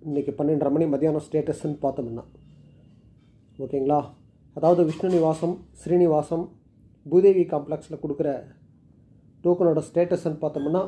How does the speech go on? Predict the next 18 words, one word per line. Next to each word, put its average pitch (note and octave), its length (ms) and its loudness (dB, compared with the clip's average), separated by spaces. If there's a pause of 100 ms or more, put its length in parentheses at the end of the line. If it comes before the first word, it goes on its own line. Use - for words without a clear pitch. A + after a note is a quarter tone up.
ஒரு D3 140 0
six - 360 -6
thousand D#3+ 420 2
token G#3+ 300 4
வரைக்கும் F3 260 0
available E3+ 360 2
இருக்குது D#3+ 280 -6 (180)
இப்போ F3 160 -8
status. D#3+ 460 -6 (2500)
So, G#3+ 80 0 (140)
மழையோட G3 400 4 (100)
எஃபெக்ட்ன்றது, F3 600 0 (340)
அதாவது F3+ 260 2 (100)
துஃபானோட G3 440 -2
எஃபெக்ட்ன்றது D#3+ 560 -4
நம்ம D#3 280 -2
திருப்பதிக்கு F3 420 0
கிடையாது. D#3+ 420 0